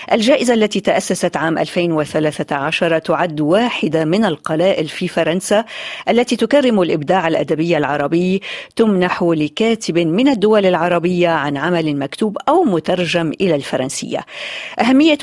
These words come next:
هذا الفوز أن الرواية ترجمت من العربية إلى الفرنسية، وهنا نوجه تحية إلى المترجمة الشاعرة سعاد البليز، فيما أغلب الروايات الفائزة في السنوات الماضية كتبت بالفرنسية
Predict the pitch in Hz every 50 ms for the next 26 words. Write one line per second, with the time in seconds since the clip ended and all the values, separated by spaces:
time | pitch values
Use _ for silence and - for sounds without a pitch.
0 | 247 233 240 240 220 214 208 208 190 - - 247 240 247 240 233 196 170 175 -
1 | - 202 190 175 165 156 156 160 160 170 202 208 202 190 180 165 - - 190 190
2 | 175 160 170 170 170 165 160 - - 170 185 233 269 269 254 214 180 147 156 170
3 | 165 160 147 170 190 180 170 - - - 170 170 156 147 - - 165 - - -
4 | - - 180 160 160 156 165 180 - - - - - - - - - 151 156 156
5 | 180 180 165 160 156 147 160 160 156 160 147 - 147 - - 190 170 170 151 -
6 | 151 160 147 147 143 - - 156 151 147 151 151 151 - 143 - - 180 156 143
7 | 147 151 147 143 - 156 135 135 143 139 139 135 - 151 151 175 196 214 240 247
8 | 233 - - - - - - - - - - 254 247 240 - - - 269 262 240
9 | 208 226 202 214 202 196 202 208 220 233 233 220 226 - 196 - - 175 175 175
10 | 170 160 156 160 160 160 156 156 151 - - - 277 269 - 196 190 190 175 -
11 | - - - - 180 170 170 196 226 226 - 202 170 165 190 220 220 180 185 190
12 | 190 185 185 - 294 294 - 233 185 185 180 - - - 175 160 - - 190 233
13 | 247 - - 220 180 165 170 - - 190 175